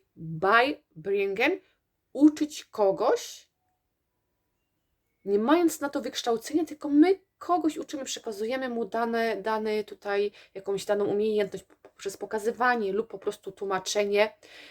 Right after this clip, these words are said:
Bardzo często rodzice, tak, swoje dzieci uczą pewnych rzeczy, dziadkowie,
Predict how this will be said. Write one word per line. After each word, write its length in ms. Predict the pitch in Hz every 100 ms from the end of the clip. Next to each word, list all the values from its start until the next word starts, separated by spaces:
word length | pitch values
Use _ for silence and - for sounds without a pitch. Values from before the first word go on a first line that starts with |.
| - -
Bardzo 360 | 226 226 196
często 320 | 196 196 -
rodzice, 520 | 196 196 185 180 - 165
tak, 260 | 185 190
swoje 360 | - - 180 175
dzieci 260 | 190 -
uczą 260 | 170 190 180
pewnych 320 | 175 185 180
rzeczy, 440 | 185 190 - 180 165 - - 170
dziadkowie, 880 | 202 196 - - 208 202 185 180